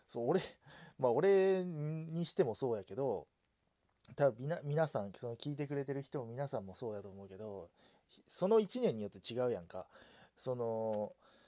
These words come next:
例えば十月が終わったらもう、例えば十一月になったらね、まあ今そうやけど、要はハロウィン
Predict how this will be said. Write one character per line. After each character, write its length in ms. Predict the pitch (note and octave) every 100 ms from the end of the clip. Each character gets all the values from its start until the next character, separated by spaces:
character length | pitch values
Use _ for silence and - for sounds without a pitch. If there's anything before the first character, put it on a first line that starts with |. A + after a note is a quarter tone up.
| _ _ _ B2+
例 100 | G#3+
え 60 | D3
ば 200 | A2 G#2
十 240 | C3+ F#3
月 720 | B2 - G#2 G2+ F#2+ F#2 E2+ - _ _ _ _ _ _ _ _ _ _ _ -
が 160 | A#2+ G#2+
終 120 | G#2
わ 80 | D#3
っ 100 | -
た 100 | A2+
ら 100 | G2
も 380 | A2+ A#2+ G2+ F#2
う、 0 |
例 160 | A2+ A#2+
え 40 |
ば 40 | G2+
十 160 | A#2
一 160 | B2 C#3
月 220 | A#2 G2+
に 80 | G2
な 80 | G#2
っ 40 |
た 140 | -
ら 100 | G#2
ね、 100 | G#2
ま 100 | B2+
あ 40 | A#2+
今 200 | B2+ C#3
そ 160 | -
う 40 | B2+
や 100 | G2+
け 100 | A2
ど、 140 | A#2
要 140 | C3 C3
は 80 |
ハ 140 | A2 F3
ロ 100 | F#3
ウ 20 |
ィ 140 | A2
ン 200 | G2 E2+